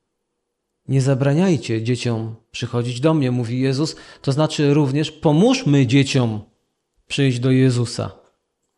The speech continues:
A te incydenty, te straszne incydenty wokół nas, te ataki terrorystyczne, te strzelaniny, ten handel dziećmi, wojny, to wciąż się zdarza i będzie się zdarzać.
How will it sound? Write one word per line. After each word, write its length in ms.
A 120
te 180
incydenty, 640
te 140
straszne 480
incydenty 540
wokół 360
nas, 360
te 120
ataki 340
terrorystyczne, 880
te 120
strzelaniny, 840
ten 100
handel 460
dziećmi, 560
wojny, 720
to 160
wciąż 560
się 200
zdarza 460
i 200
będzie 340
się 160
zdarzać. 580